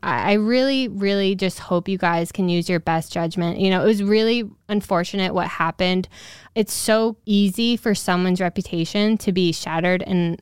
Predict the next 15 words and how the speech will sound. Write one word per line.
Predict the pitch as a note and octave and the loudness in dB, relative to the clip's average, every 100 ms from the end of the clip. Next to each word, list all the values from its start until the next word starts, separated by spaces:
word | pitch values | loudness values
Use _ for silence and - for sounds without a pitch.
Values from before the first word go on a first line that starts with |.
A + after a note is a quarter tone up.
| - | -4
a | |
blink | F3 F3 F3+ | 0 0 0
of | F3+ | -2
an | E3+ | 0
eye | E3+ E3+ | 2 2
and | E3+ | 0
cause | - F3 E3+ E3 E3 - - | 0 2 2 0 -2 -8 -4
irreversible | G3 F3+ E3+ E3+ F3+ E3+ | 0 0 0 -4 -2 -2
damage. | D#3+ D#3+ E3 F#3+ G#3 - - - - | -2 -4 0 0 0 -6 -20 -12 -2
It's | A3+ | 2
actually | D#4+ E4 D#4 | 2 2 -4
scary, | A#3 - E3+ D#3 F#3+ G3+ - - | -4 -2 -2 -4 -8 -12 -18 -4
but, | G#3+ G3 F#3 F3 - - | 2 4 2 -2 -8 -8
you | A3 G#3 | -2 0
know | F3 E3+ E3 | 0 -2 -4